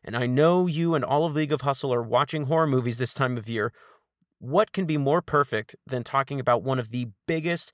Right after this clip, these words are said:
franchises in horror cinematic history, the killer doll, Chucky?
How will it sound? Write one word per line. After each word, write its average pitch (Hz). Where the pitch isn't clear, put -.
franchises 123
in 110
horror 143
cinematic 127
history, 113
the 135
killer 143
doll, 113
Chucky? -